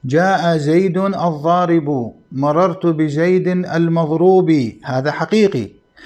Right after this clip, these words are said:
وإذا رفع وعمل، إذا رفع اسماً بعده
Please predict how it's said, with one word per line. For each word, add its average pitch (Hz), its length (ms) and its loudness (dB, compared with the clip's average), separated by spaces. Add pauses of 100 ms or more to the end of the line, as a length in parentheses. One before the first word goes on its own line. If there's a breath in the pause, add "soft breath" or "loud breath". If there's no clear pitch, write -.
(400 loud breath)
وإذا 185 800 2
رفع 139 800 -2
وعمل، 156 680 0 (340)
إذا 170 260 0
رفع 107 480 -2 (600 soft breath)
اسماً 196 840 0
بعده 147 560 0